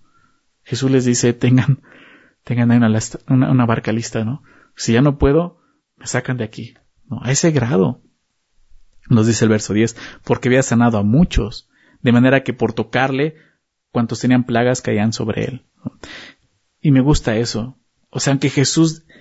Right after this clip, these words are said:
ve esto, Jesús, o sea, ve la multitud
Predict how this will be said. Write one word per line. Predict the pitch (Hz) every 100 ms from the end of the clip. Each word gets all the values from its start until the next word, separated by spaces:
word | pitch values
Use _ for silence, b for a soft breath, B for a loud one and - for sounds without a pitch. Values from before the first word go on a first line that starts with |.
| b b b - _ -
ve | 127 147 147 156
esto, | 151 156 151 - _
Jesús, | - - 147 156 -
o | -
sea, | 127
ve | 139 147
la | 151
multitud | 135 135 - 139 139 139